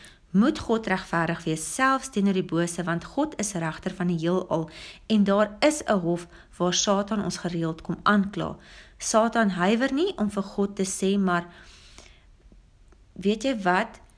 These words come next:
Hierdie kind van jou het daardie beeld in haar huis ingebring, wat uit die koninkryk van duisternis is en aan my behoort nie. So daarom het ek mos nou die wettige reg om haar te gaan aanval. En weet, God is soos in,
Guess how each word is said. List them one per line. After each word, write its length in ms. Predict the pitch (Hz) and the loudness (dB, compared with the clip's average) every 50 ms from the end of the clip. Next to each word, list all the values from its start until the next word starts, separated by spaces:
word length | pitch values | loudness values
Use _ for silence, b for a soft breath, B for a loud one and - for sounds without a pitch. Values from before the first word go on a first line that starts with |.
| - - - | -20 -20 -14
Hierdie 300 | - 196 208 233 247 226 | -4 -2 -2 0 -2 -2
kind 280 | - 285 285 285 277 - | -2 -2 -2 -2 -2 -2
van 220 | - 285 247 202 | -2 2 2 2
jou 260 | 180 170 165 175 180 | 2 2 0 0 0
het 120 | 180 175 175 | 0 0 -2
daardie 360 | 160 165 170 196 233 254 214 | -2 0 2 2 0 0 -4
beeld 340 | - 147 147 - 156 - - | -4 -6 -6 -6 -6 -8 -6
in 120 | - 180 | -4 -2
haar 160 | 180 170 165 | -2 -2 -2
huis 280 | 165 160 156 156 160 - | -4 -4 -6 -6 -6 -6
ingebring, 580 | - 165 165 - - 156 160 160 151 151 156 - - - - - - - - - | -6 -6 -6 -6 -6 -6 -6 -4 -4 -6 -6 -10 -12 -18 -20 -20 -20 -20 -20 -6
wat 200 | - 185 190 185 | -4 -4 -2 0
uit 120 | - 240 240 | 0 -2 -2
die 120 | 240 226 | -2 -2
koninkryk 560 | - 285 294 302 294 269 - 202 190 190 190 | -2 -2 0 0 -2 -2 -2 -2 -2 -2 0
van 120 | - 190 180 | -2 -2 0
duisternis 680 | 156 160 160 175 175 - 202 190 165 160 165 165 - | 0 0 0 0 -2 -2 -2 -2 -2 -2 -4 -6 -8
is 240 | - - 156 156 151 | -6 -6 -6 -6 -6
en 180 | - - 175 170 | -6 -4 -4 -2
aan 100 | 170 175 | -2 -2
my 200 | 160 156 165 170 | -2 -4 -4 -4
behoort 340 | 160 147 147 170 180 180 - | -4 -2 -2 -2 -2 -2 -6
nie. 200 | - - - - B B B B B B B B | -10 -12 -12 -14 B B B B B B B B
So 140 | - - 202 | -4 -4 0
daarom 340 | 190 202 208 220 233 226 175 | 2 4 4 4 4 2 2
het 260 | 175 208 302 302 359 | 2 0 2 2 0
ek 140 | 320 339 190 | 0 0 -2
mos 280 | 160 - - - - | -4 -4 -6 -8 -6
nou 140 | - - 160 | -4 -2 -2
die 80 | 165 160 | 0 0
wettige 340 | 156 156 156 165 160 - 160 | -2 -2 -4 -6 -6 -4 -2
reg 240 | 151 143 - - - | -2 -2 -4 -4 -4
om 140 | - 170 | -4 -4
haar 140 | 156 147 151 | -4 -4 -6
te 100 | - 170 | -8 -10
gaan 160 | - 180 - | -10 -8 -6
aanval. 380 | - 175 175 165 170 165 165 - | -4 -4 -4 -4 -4 -6 -8 -6
En 140 | - 220 233 | -6 -4 -4
weet, 160 | 285 294 285 | -4 -6 -6
God 280 | - - 302 339 339 339 | -6 -2 -2 -2 0 -2
is 180 | 311 - - | -4 -4 -4
soos 200 | - 269 254 - | -6 -8 -6 -6
in, 200 | 262 240 240 233 | -4 -4 -4 -6